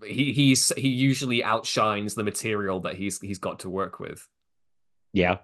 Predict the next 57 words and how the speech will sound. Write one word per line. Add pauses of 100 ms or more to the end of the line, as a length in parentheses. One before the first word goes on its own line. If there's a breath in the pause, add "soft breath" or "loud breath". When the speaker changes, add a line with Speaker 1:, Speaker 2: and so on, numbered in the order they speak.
Speaker 2:
I
would
agree
that,
uh, (440 soft breath)
oh,
it's,
I
was
gonna
say
too,
it's,
uh,
we
talked
about
Carl
Weathers
recently,
and
he
was
a
guy
Speaker 1:
Oh,
Speaker 2:
that's
like,
"Why
were
you
not
a
Speaker 1:
God,
yes.
Speaker 2:
superstar?"
Speaker 1:
Yeah,
no,
Speaker 2:
And,
like,
Speaker 1:
exactly.
Speaker 2:
<laughs>
Speaker 1:
Like,
Speaker 2:
Yeah.
Speaker 1:
like,
just (140)
a,
a
complete
tour
de
force
of
an
actor,
and
again,